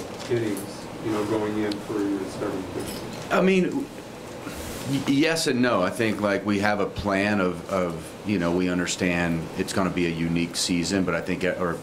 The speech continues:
Speaker 2: especially start of the season, but, uh, every team's pretty much in that same boat. Um, we've got, um, a lot of free agents late and guys still building up, but I also know that,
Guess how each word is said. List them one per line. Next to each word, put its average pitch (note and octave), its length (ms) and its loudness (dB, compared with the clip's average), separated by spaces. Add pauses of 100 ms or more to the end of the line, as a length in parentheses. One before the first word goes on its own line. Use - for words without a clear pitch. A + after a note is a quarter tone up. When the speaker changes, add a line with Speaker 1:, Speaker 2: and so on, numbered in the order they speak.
(120)
Speaker 2:
especially F2+ 420 -2
start E2+ 280 0
of E2 60 -4
the E2 40 -6
season, G2 360 0
but, E2+ 160 -2 (400)
uh, D#2+ 280 2
every F#2 240 2
team's F2+ 600 -2
pretty F#2+ 260 0
much F2 260 0
in F2 120 0
that E2 180 -2
same E2 320 0
boat. F2 320 0 (340)
Um, D#2+ 240 0
we've F2 180 0
got, E2 280 0 (240)
um, D2 480 -2 (440)
a - 60 2
lot E2+ 200 2
of E2 80 -6
free E2+ 200 2
agents E2 400 -2
late E2+ 360 0
and F#2 100 -4
guys D#2 220 -2
still D#2+ 260 0
building D#2+ 480 -2
up, E2 300 0 (260)
but F2 280 2 (220)
I F2+ 220 2
also E2+ 380 0
know D#2+ 460 0 (180)
that, D#2+ 380 0